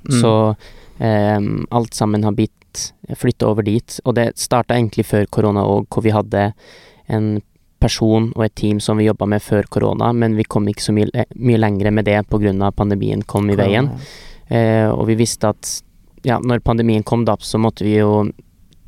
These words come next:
Speaker 2: ta bort folk fra teamet, fordi man tjente jo ikke penger. Man gikk jo bare i minus. Eh, og da var det på en måte at vi kunne starte ferskt og nytt da,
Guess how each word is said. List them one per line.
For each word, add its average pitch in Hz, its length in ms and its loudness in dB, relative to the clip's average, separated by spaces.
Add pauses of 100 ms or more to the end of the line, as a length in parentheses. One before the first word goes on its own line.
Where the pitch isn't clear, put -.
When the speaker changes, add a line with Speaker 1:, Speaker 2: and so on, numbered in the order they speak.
(480)
Speaker 2:
ta 120 180 2
bort - 580 -6
folk - 300 -4
fra 113 140 -2
teamet, 104 360 0
fordi 107 400 0
man 104 160 0
tjente 107 240 -2
jo 101 80 -2
ikke - 120 -6
penger. 104 420 -2
Man 107 240 0
gikk 104 200 -2
jo 107 60 2
bare 104 160 0
i 101 40 0
minus. 104 460 -2 (580)
Eh, 113 360 0 (100)
og 117 100 -2
da 117 120 2
var 117 140 0
det 104 120 -4
på 123 80 0
en 117 60 4
måte 107 260 0
at - 160 -6
vi 110 140 0
kunne 107 360 0
starte - 380 -2
ferskt - 600 -4
og 117 140 0
nytt 123 260 0
da, 120 140 0